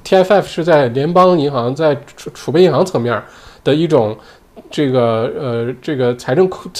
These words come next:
工具来着。到了银行呢，它可能叫 Business Support Fund，或者叫做就这类的名字，它不会起名叫T F F的。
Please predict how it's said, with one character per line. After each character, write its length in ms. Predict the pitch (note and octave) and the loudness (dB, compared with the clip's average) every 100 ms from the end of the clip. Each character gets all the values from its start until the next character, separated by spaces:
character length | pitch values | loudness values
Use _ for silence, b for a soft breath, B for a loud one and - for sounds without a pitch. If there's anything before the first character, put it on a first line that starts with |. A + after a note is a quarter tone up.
| F#3 - - _ _ _ _ - - | -14 -14 -18 _ _ _ _ -20 2
工 180 | F#3+ G3+ | 2 4
具 160 | A#3 | 4
来 180 | A#2 G2+ | 2 0
着。 120 | G#2+ - B B B B | -8 -12 B B B B
到 160 | A#3 G#3+ | 6 8
了 60 | |
银 120 | F3 | 8
行 220 | G#3+ D3 C#3+ | 6 4 2
呢， 80 | |
它 160 | F3+ F#3 | 2 0
可 160 | F#3 C3+ | -2 -2
能 160 | A#2 | 0
叫 280 | C3+ E3+ D3+ C3+ - | 2 4 2 0 -4
Business 480 | G#3 F#3+ F3 D3+ | -4 0 -2 -2
Support 500 | - C#3+ C3 - F#3 | -6 -8 -8 0 0
Fund， 440 | D3 - F#3+ B2 G#2+ B2 B B B B | 0 0 0 0 -6 -16 B B B B
或 180 | - F#3+ | 2 4
者 140 | D3 | 4
叫 260 | B2 E3 C#3+ | 4 4 4
做 220 | C3+ C#3 | 4 2
就 140 | B2+ | 2
这 180 | F#3 A3+ | 6 6
类 120 | G#3+ | 6
的 100 | E3 | 4
名 240 | A#2 G#2 G#2+ | 0 -6 -8
字， 160 | A#2+ G2+ | -8 -6
它 160 | E3 D#3+ - | -6 -6 -8
不 140 | D3+ | -6
会 140 | E3+ F#3+ | 2 2
起 200 | F3+ D3+ | 2 -4
名 200 | G#2+ A#2+ | -4 -2
叫 100 | C3+ | -2
T 140 | B2+ | -2
F 160 | A2 B2+ | -6 -6
F 180 | G2+ | -8
的。 80 | - | -12